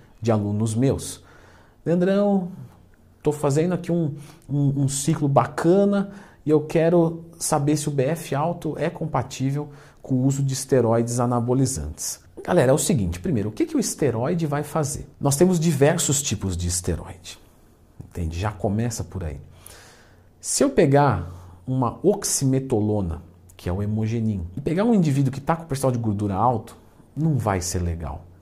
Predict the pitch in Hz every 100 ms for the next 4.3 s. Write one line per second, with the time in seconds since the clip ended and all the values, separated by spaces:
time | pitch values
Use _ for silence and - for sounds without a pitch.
0 | - 180 135 - 82 73 - - - -
1 | - - - - 180 180 208 196 330 262
2 | 160 139 135 127 - - - 120 131 202
3 | 175 113 101 - 143 143 - 165 175 143
4 | 151 190